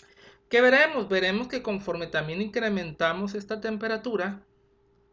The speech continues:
de la, eh, placa del fondo del recipiente, veremos que el, la, el calor transmitido también se empieza a incrementar, pero cambia su pendiente, ¿sí?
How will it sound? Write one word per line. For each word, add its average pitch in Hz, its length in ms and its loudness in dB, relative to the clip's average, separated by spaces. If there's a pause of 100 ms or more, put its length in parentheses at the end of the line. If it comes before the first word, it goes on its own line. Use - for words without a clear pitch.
de 160 140 -6
la, 151 500 -4 (340)
eh, 160 120 -14 (100)
placa 196 480 4
del 156 340 -8
fondo 170 360 -6
del 190 100 -2
recipiente, 196 720 -6 (1120)
veremos 240 460 6
que 240 140 0
el, 196 340 2
la, 170 120 6
el 170 280 -4
calor 170 320 0
transmitido 208 720 0
también 165 360 -4
se 220 120 -6
empieza 160 360 -8
a 156 60 -10
incrementar, 170 680 -6 (220)
pero 170 240 -2
cambia 170 640 0
su 180 240 -10
pendiente, 214 640 -6 (1200)
¿sí? - 220 -8